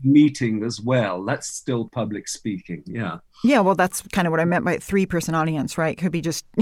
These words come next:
Speaker 2: <laughs> talking to your colleagues, doing a pitch or something. But in any case, uh, I see that there's,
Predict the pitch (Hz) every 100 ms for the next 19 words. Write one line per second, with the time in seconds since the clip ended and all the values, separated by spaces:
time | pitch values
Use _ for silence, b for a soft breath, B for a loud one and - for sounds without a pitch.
0 | 247 208 196 208 190 226 196 180 196 170
1 | 170 170 - 170 156 147 160 - 151 -
2 | 202 160 - B B B - 233 247 262
3 | 214 170 160 - - 190 175 - 208 208
4 | - 269 254 226 185 -